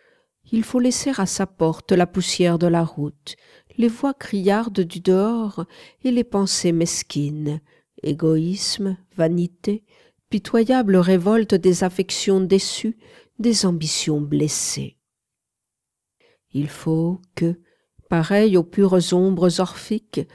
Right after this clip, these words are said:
dont les tablettes d'or nous ont transmis la voix mourante,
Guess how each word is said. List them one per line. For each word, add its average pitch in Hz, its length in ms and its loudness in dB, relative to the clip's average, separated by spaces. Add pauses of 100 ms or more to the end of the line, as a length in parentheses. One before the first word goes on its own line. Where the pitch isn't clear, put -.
(200)
dont 170 200 -2
les 175 160 2
tablettes 190 500 0
d'or 190 460 0
nous 190 240 2
ont 180 80 2
transmis 202 580 -2
la 202 140 2
voix 185 240 2
mourante, 196 760 -2